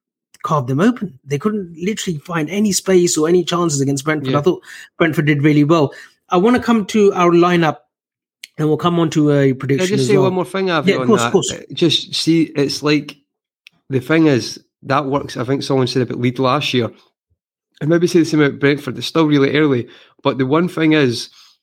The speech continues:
Speaker 2: it can work in the first season as well, but you, <laughs> you need to be able to adapt as well, because you've got literally millions of sp-, pounds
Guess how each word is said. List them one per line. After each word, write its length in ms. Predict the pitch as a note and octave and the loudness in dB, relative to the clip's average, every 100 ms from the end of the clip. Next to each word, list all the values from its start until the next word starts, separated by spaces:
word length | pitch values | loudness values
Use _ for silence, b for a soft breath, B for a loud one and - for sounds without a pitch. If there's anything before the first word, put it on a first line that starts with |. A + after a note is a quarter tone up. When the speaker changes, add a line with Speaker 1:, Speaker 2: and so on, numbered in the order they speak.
| _ _ _ _ - | _ _ _ _ -6
Speaker 2:
it 100 | B2+ | -4
can 180 | C3 C3+ | 0 2
work 220 | D3 D3 | 0 0
in 80 | D#3 | -2
the 60 | |
first 280 | C3+ C#3 B2+ | 0 -4 -2
season 260 | C#3+ C3 B2 | 0 0 -2
as 120 | A#2+ | -2
well, 220 | C3+ C3 | -2 -2
but 140 | A#2 G2 | -4 -8
you, 340 | B2+ D3+ E3+ | -2 2 4
<laughs> 260 | C3+ D3 A#2+ | 2 0 -2
you 160 | B2+ | 2
need 160 | D3 D3 | 2 2
to 60 | C3 | 0
be 80 | |
able 100 | C3+ | 0
to 60 | A#2+ | 0
adapt 340 | A2+ B2+ - | 0 -2 -2
as 80 | A#2+ C#3 | -2 0
well, 100 | C3 | 0
because 340 | A#2+ B2+ A2 - | -2 -4 -4 -8
you've 300 | B2+ A#2+ A#2+ | -4 -2 0
got 180 | B2+ | 0
literally 560 | B2+ C#3 C3+ B2+ A#2 G#2+ B B B | 2 0 2 2 0 -2 B B B
millions 460 | A2+ C3 C#3 B2 A#2+ | -2 2 2 2 -2
of 100 | A#2 | -4
sp-, 240 | - - | -10 -14
pounds 540 | - C3 B2 A#2+ - | -4 -2 0 -2 -6